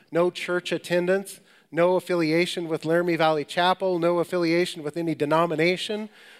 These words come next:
or anything that will save you. Only the atoning work of Christ on the cross will save you.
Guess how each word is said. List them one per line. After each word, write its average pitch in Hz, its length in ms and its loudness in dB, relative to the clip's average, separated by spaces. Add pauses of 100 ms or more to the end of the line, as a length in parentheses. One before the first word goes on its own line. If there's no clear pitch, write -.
(100)
or 156 400 0 (280)
anything 190 600 2
that 170 160 -4
will 160 120 -8
save 170 400 2
you. 120 200 -14 (1400)
Only 196 680 0
the 147 80 -2
atoning 180 460 -2
work 135 420 -2 (560)
of 123 160 -10
Christ 160 380 0
on 175 100 -2
the 170 80 -4
cross 123 640 -4 (720)
will 131 100 -8
save 139 380 -2
you. 123 160 -14